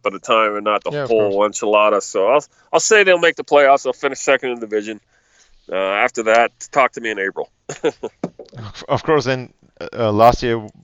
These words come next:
Speaker 2: pretty much the, those must have been the most craziest playoffs, uh, regarding upsets and stuff like that. So,
Speaker 1: Yeah,
Speaker 2: um,
Speaker 1: absolutely. All,
Speaker 2: yeah.
Speaker 1: all four top seeds,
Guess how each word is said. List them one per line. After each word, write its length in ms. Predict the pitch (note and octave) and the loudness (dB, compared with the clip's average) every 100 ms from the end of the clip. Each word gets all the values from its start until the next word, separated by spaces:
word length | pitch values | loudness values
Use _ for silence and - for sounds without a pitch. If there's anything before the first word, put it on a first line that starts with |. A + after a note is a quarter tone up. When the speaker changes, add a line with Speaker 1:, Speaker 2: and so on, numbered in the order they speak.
| - | -8
Speaker 2:
pretty 240 | C#3 B2+ | -4 -4
much 220 | A#2+ A2+ - | -4 -6 -8
the, 220 | - A2+ | -8 -8
those 420 | - A#2 A#2+ - | -6 -4 -4 -4
must 260 | B2 A#2+ - | 0 0 0
have 160 | A#2 | -6
been 160 | B2+ A#2 | -8 -8
the 80 | A2+ | -8
most 600 | A#2 A2+ A#2 - - - - - - - - | -8 -6 -6 -8 -20 -20 -20 -20 -20 -20 -4
craziest 560 | - D3+ B2+ C3+ - - | 4 4 4 0 -4 0
playoffs, 580 | D3 C#3 C3 A#2+ - | 6 8 6 6 4
uh, 320 | - A#2 A2 A2 | 4 -2 0 -2
regarding 520 | A#2 A#2 A#2+ A#2+ A#2 | 0 6 6 4 0
upsets 500 | A#2 - B2 A2+ - | 0 -2 -6 -6 -8
and 120 | G#2+ | -12
stuff 280 | - G#2+ G#2 | -8 -8 -6
like 180 | G#2 F#2+ | -10 -8
that. 240 | G2 - | -8 -8
So, 140 | A2 | -2
Speaker 1:
Yeah, 200 | C3+ F#3 F#3+ | 0 0 -4
Speaker 2:
um, 180 | F2+ G2 | -10 -6
Speaker 1:
absolutely. 540 | C#3 - C#3+ E3+ C#3 - | -6 -6 -6 -2 -2 0
All, 400 | C#3 E3+ F3+ F3+ | 4 6 6 2
Speaker 2:
yeah. 160 | F2+ F#2 - _ _ _ _ _ _ - - - | -6 -14 -16 _ _ _ _ _ _ -20 -6 2
Speaker 1:
all 340 | D3+ F3 F3+ | 4 4 2
four 420 | - - D#3+ D3+ | -6 -6 0 0
top 300 | - C#3 C3+ | 0 0 0
seeds, 580 | - C3+ B2 A2+ G2+ | -2 -8 -6 -8 -12